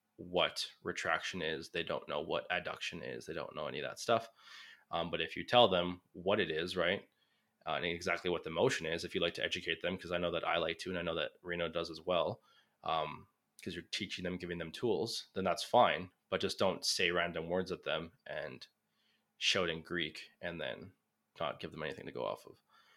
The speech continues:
Uh, but that's probably all I wanted to add to that. Apart from that, like, yeah, make sure that you're posting regularly, uh, post content that people can actually utilize.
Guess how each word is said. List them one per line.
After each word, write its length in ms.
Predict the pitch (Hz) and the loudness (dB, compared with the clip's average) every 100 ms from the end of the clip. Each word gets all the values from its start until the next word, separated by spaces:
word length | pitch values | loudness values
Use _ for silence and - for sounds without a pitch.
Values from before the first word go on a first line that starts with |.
| _ _ _ - - | _ _ _ -16 -12
Uh, 80 | - | 0
but 100 | 101 | 4
that's 140 | - | 6
probably 240 | 143 98 87 | 6 6 6
all 220 | 82 82 | 4 2
I 40 | |
wanted 220 | 82 80 | 0 -2
to 100 | - | 0
add 80 | 85 | 0
to 60 | 85 | 0
that. 180 | 80 80 | -2 2
Apart 200 | 110 110 | 2 4
from 100 | 98 | 6
that, 200 | 95 95 | 6 6
like, 260 | 85 - - _ _ - | 4 0 -10 _ _ 2
yeah, 140 | 104 | 6
make 140 | 95 98 | 6 6
sure 120 | 107 | 4
that 40 | |
you're 120 | 98 - | 4 4
posting 300 | 104 - 92 | 2 4 2
regularly, 600 | 90 92 92 90 92 - _ _ _ _ _ _ _ - | 2 4 6 6 4 0 _ _ _ _ _ _ _ 2
uh, 200 | 90 82 | 4 6
post 340 | - 92 - | 6 4 4
content 380 | - 90 87 95 | 4 4 4 0
that 80 | 85 | -4
people 200 | - - | -8 -4
can 120 | 92 | 0
actually 340 | 85 - 90 | 0 0 -2
utilize. 720 | 82 - 90 95 98 98 95 | -4 -2 0 6 8 6 4